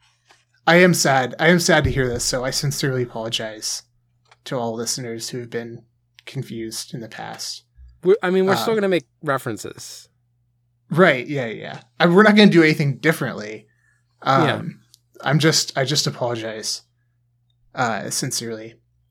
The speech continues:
Speaker 1: Um, and I, I hope you still get some enjoyment
Speaker 2: I
Speaker 1: out of this.
Speaker 2: I just noticed that, like, my recording volume turned itself up somehow in Audacity, which is annoying, but, like, my waveforms are really big right now.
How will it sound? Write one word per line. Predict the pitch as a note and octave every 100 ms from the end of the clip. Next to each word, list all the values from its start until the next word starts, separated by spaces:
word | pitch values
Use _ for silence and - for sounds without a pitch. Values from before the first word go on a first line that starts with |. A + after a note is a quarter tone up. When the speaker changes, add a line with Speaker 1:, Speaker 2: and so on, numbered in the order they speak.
| _ _ -
Speaker 1:
Um, | G2+ G2+ - - _ _
and | D3
I, | C3 B2 - _
I | D3
hope | C3 C3+ C3+
you | B2+ A#2 -
still | - - A2+ G#2+ A2 _ _ _ _ _ _ _ _ _ _ _
get | C#3 -
some | B2
enjoyment | A#2 A2+ A#2 F#3+ -
Speaker 2:
I |
Speaker 1:
out | A2
of | A2
this. | A#2 - - - _ _ _
Speaker 2:
I | F#3
just | C4 -
noticed | G#3 G3+ G#3+
that, | F#3+
like, | E3 D3
my | D#3
recording | D3+ C#3+ C#3+ C#3 D3+
volume | F#3 F#3+ G#3 G#3
turned | G3 C#3+ D#3
itself | E3 - D3+ B2
up | A2+ -
somehow | F#3 E3+ F3+ F3
in |
Audacity, | D3+ B2+ A#2 A#2+ - E3+
which | E3 C#3
is | C#3 C3
annoying, | A#2+ A#2 B2 D3 D#3
but, | - C#3+
like, | C#3 C3+
my | D3
waveforms | C#3+ C#3+ C#3 C3 C3 A#2+ A2+
are | A#2+
really | A2+ A2+
big | A2 G#2
right | G2+
now. | -